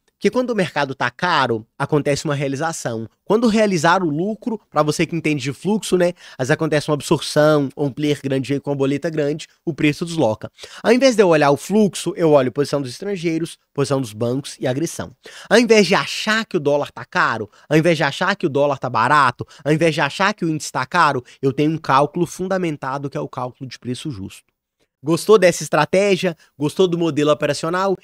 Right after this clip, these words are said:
Eu te convido a participar ao vivo comigo e operar um dia aqui no YouTube. Testa pra ver o que eu tô falando. Todo dia o mercado mostra pra gente excelentes oportunidades. Se você opera com fundamento, vai ser perfeito.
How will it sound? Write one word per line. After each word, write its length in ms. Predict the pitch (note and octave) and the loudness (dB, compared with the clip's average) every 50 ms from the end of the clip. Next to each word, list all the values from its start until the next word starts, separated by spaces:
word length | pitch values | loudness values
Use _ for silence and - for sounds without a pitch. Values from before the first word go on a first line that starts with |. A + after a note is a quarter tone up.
| - - - | -12 -4 2
Eu 140 | - F#3 F#3 | 4 4 4
te 100 | - - | 4 2
convido 440 | C4 C#4 B3 D3+ D3+ G#3 B3 A#3+ A#3 | 0 0 0 2 0 0 2 4 2
a 40 | |
participar 600 | - - G#3 - - - A#3 - - G3 F3+ G3 - | 2 2 -2 -6 -6 -6 -6 -4 -2 -2 -2 -2 0
ao 240 | - A#3 C4+ C#4 C4 | 4 6 6 6 4
vivo 320 | F#3+ E3+ A3+ B3+ G#3+ A3 | 2 0 -2 -2 -2 -4
comigo 600 | A3 - B3 A3 F#3+ F#3 A3+ B3 F#3+ E3 D3 - - | 0 2 2 2 2 2 0 -2 -2 -2 -4 -4 -4
e 60 | - | -8
operar 260 | B3 B3 - B3+ B3+ C4+ | -6 -4 -2 0 0 0
um 120 | C4+ A#3+ | -2 -2
dia 180 | D#3+ - B3 A#3+ | -2 -2 -4 -2
aqui 140 | - C4+ | -2 -2
no 80 | C4 D4 | 0 0
YouTube. 560 | C#4 A3 - - C4 C#4+ C#4+ A#3+ D#3+ C3 - _ _ _ _ _ _ _ _ - | 0 0 0 2 2 2 2 2 0 -2 -2 _ _ _ _ _ _ _ _ 2
Testa 520 | G3 F#3+ A3 A#3+ A3+ - - - A3+ G#3+ - _ _ | 4 4 4 2 0 -4 -4 -4 -4 -4 -6 _ _
pra 140 | - F#3 E3+ | -2 0 0
ver 120 | C3+ D#3+ | 2 2
o 60 | E3 | 0
que 80 | D#3+ F3+ | 0 -2
eu 60 | D#3+ | -4
tô 100 | - E3 | -6 -6
falando. 500 | - - D3+ C3+ A#2+ A2+ A2+ G#2+ A2+ A2 - - - _ _ - | -6 -4 -4 -2 -2 -2 -4 -4 -6 -8 -10 -14 -20 _ _ 4
Todo 260 | A3+ C4 B3 G#3+ B3 | 6 6 6 4 2
dia 360 | E3 B2 - C#3 D#3+ G3 F#3+ | 0 0 -2 2 2 4 4
o 40 | F#3 | 4
mercado 440 | F#3 E3+ - - E3+ E3+ D#3+ E3 D#3 | 2 -2 -2 -2 -2 0 0 0 -2
mostra 400 | C#3 D3 E3 E3+ - - F3 - | 0 -2 -2 -2 -4 -6 -6 -4
pra 160 | - C#3+ B2+ | -4 -4 -4
gente 360 | A2+ C3+ C3+ D3+ - - - - - - | -2 -4 -4 -4 -6 -8 -12 -16 -14 -6
excelentes 840 | - D3 D#3+ - - F3+ D#3+ D3 D3 E3 A3 B3 A#3+ - - G#3 D#3 | -2 -2 -2 2 2 4 4 4 4 2 0 -2 -4 -6 -6 -4 -4
oportunidades. 840 | F#3 F#3+ F#3 F#3 D#3+ - - F#3 F#3 E3+ C3 A2+ G2 G2 G2 - - - - - - - | -4 -4 -4 -6 -6 -4 -4 -4 -2 -2 -2 -2 -2 -4 -6 -8 -12 -16 -18 -20 -16 -4
Se 140 | - - | 0 2
você 240 | D3+ D#3 E3 - - | 4 4 4 4 4
opera 420 | B3+ A#3+ - - D#3 C#3+ C3 C3+ C3 | 2 2 2 2 2 4 4 2 0
com 220 | - - A3 A#3+ | 0 0 -2 -2
fundamento, 840 | A3+ - A3+ G#3 - C#3 B2+ C3+ D3+ E3+ F3+ E3 C#3+ - - A#2+ - _ _ | -2 -2 -2 0 2 2 2 4 4 4 4 2 2 0 -4 -8 -10 _ _
vai 100 | - C3 | -6 -4
ser 140 | C3 - C#3+ | -4 -4 -4
perfeito. 580 | - F3 E3+ - - - G#2+ F#2+ E2+ - G2 | -4 -4 -6 -6 -6 -8 -8 -8 -8 -12 -18